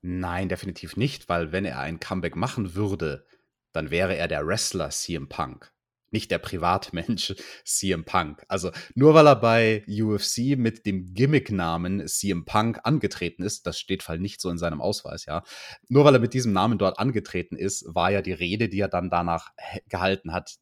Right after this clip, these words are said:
es war ja trotzdem die Privatperson, die da gesprochen hat und die sich natürlich quasi sozusagen politisch korrekt gezeigt hat und ja, ich, ich mach jetzt hier, äh, einen auf, äh,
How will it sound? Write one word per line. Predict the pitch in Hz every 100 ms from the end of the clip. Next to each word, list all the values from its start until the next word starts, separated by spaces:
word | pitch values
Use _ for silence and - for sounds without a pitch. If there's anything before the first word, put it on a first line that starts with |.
| -
es | -
war | 95
ja | 92
trotzdem | - - 107
die | 92
Privatperson, | - 95 82 92 - 95 80 78
die | 80
da | 76
gesprochen | 71 71 - 78 - 73
hat | 78 73
und | - 85
die |
sich | 82 -
natürlich | 82 90 85
quasi | - 80 78 78 76 - - - _
sozusagen | - 85 - 80 76
politisch | - 104 104 90 -
korrekt | 90 107 -
gezeigt | 104 - 95 95
hat | 95
und | 85
ja, | 78 85 92
ich, | 80 -
ich | 69
mach | 85
jetzt | - -
hier, | - 87 85 73 87 85 80
äh, |
einen | 82 85 80
auf, | 64 82 82 78 - -
äh, | 76 78